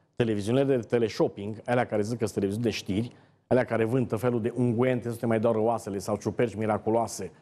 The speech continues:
sau tigăi minune, nu pot discuta despre chestiile astea. Pentru că ei sunt de la București, mâncați-aș în teritoriul, nu ne interesează, dacă mă înțelegi.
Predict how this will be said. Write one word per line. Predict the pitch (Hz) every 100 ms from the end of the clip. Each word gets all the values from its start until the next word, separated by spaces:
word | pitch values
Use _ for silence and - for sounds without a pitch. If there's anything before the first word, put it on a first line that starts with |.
| _
sau | - 104
tigăi | 113 107 120
minune, | 104 90 107 147 156 - _
nu | - 92
pot | 92 190
discuta | 220 208 180 123
despre | 98 -
chestiile | 92 87 - 87
astea. | 82 - - _ _
Pentru | - 104
că | 110
ei | 120
sunt | 127
de | 117
la | 117
București, | 107 120 117
mâncați-aș | 127 113 113 113 - 123 107 - -
în | 110 104
teritoriul, | 98 107 92 110
nu | 117
ne | 113
interesează, | 110 107 98 - 113 110 98 107
dacă | 98 95
mă | 101
înțelegi. | 92 - 104 95 107 113 90 - -